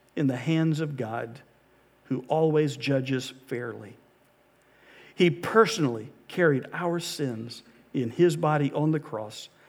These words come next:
so that we can be dead to sin and live for what is right.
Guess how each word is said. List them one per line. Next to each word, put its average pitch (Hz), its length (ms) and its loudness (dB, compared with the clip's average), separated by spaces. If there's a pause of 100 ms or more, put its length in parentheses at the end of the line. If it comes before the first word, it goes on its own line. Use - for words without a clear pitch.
(400)
so - 160 -4
that 120 160 -6
we 147 280 4
can 151 180 0
be 127 160 -2
dead 151 400 4
to 151 100 -2
sin 117 500 -6 (300)
and 120 300 -4
live 139 200 2
for 139 140 -4
what 131 220 -4
is 127 160 -8
right. 113 400 -14